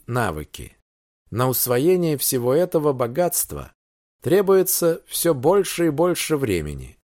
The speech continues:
Короче говоря, мы делаем все возможное для того, чтобы наше детство не кончалось. Традиционно принято считать, что удлинение детства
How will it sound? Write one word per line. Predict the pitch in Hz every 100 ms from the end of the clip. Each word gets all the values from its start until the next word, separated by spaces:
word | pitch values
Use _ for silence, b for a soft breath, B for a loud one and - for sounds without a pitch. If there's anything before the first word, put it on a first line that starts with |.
| _ _ _ _ -
Короче | 104 131 156 139
говоря, | 117 117 123 156
мы | 135
делаем | 123 131 151 147 139 139
все | - - 139
возможное | 131 123 151 180 151 156 147
для | 131 127
того, | 123 117 160 160 - b b b
чтобы | - - 104 110
наше | 143 - 110
детство | 98 143 - - 131 131 -
не | 120
кончалось. | 123 113 113 - 65 60 - - - _ _ _ _ _
Традиционно | - 127 135 - - 214 208 196 185
принято | - 156 180 175 160
считать, | - - 143 185 175
что | - - 135 139 -
удлинение | 143 120 131 127 131 160 180 165 151
детства | 127 180 175 - 76 71